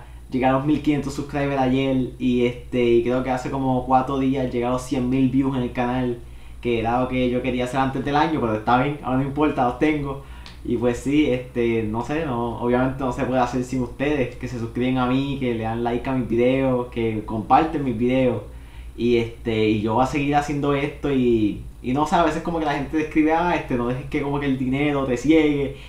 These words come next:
Y yo me quedo como que, "¿Qué dinero? <laughs> ¿Qué dinero? ¿Qué dinero? A mí no me pagan nada". Me pagan, que tres pesos al mes. De verdad que no, no tiene nada que ver el dinero con lo,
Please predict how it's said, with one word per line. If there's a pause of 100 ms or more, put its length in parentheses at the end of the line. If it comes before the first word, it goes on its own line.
(140)
Y
yo
me
quedo
como
que, (360)
"¿Qué
dinero? (200)
<laughs>
¿Qué
dinero? (420)
¿Qué
dinero?
A
mí
no
me
pagan
nada". (280)
Me
pagan,
que
tres
pesos
al
mes. (160)
De
verdad
que (500)
no, (180)
no
tiene
nada
que
ver
el
dinero
con
lo,